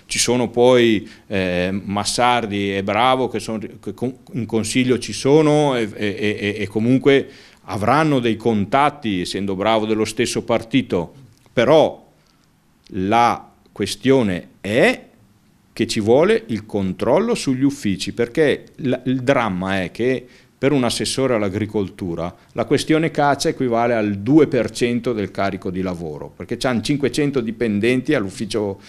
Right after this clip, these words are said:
all'agricoltura e sette sono all'ufficio caccia. Fate le debite proporzioni, non si arriva al due per cento.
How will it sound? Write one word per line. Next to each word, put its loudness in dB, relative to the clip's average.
all'agricoltura 2
e -4
sette 0
sono -2
all'ufficio -4
caccia. -8
Fate 2
le 0
debite 0
proporzioni, 0
non 0
si 0
arriva 0
al -4
due -6
per -6
cento. -12